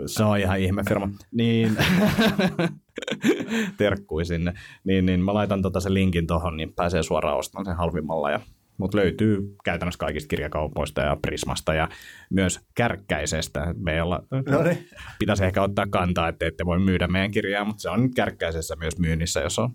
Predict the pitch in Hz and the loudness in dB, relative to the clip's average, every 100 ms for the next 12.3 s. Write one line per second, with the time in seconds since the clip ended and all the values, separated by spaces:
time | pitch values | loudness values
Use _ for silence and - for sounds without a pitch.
0 | - 117 - - 82 82 - 85 90 85 | -6 -4 -2 -2 -2 -2 0 2 2 2
1 | 80 69 76 82 - 110 - - 71 - | 0 0 -2 -2 0 -2 -2 -2 -2 -2
2 | - - - - - 269 - - - - | -4 -6 -2 -2 -2 -4 -8 -10 -14 -18
3 | - - _ _ - - 175 127 123 - | -20 -20 _ _ -14 -10 -8 -10 -12 -16
4 | - - - - 127 87 78 - 156 107 | -20 -20 -12 -8 -4 -4 -4 -2 0 0
5 | 139 107 87 101 117 165 117 98 - - | -2 -2 -4 -6 0 0 2 -2 -6 -14
6 | - 131 117 104 104 107 - - 131 101 | -6 -4 -2 -4 -8 -12 -6 0 2 2
7 | 110 101 101 92 98 95 92 - 101 90 | 2 0 0 -2 -2 -2 0 0 -2 0
8 | 87 82 - _ 113 95 87 85 76 76 | 0 -2 -8 _ 0 0 -2 -2 -2 -2
9 | 82 92 85 69 80 - - - _ _ | 0 2 0 0 -6 -10 -12 -14 _ _
10 | - - 104 92 - 80 82 - - - | -20 -10 -2 -2 -2 -4 -4 -6 -10 -12
11 | 80 - - - - - 85 - _ - | -14 -20 -14 -12 -10 -10 -10 -12 _ 0
12 | 139 117 | 2 2